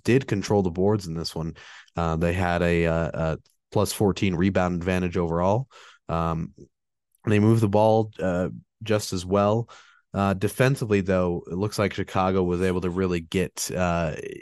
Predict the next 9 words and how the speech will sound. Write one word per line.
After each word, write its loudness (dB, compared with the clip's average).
disrupt 0
the 2
rhythm 2
of 0
the 0
Raptors 0
in -8
some -4
senses. -4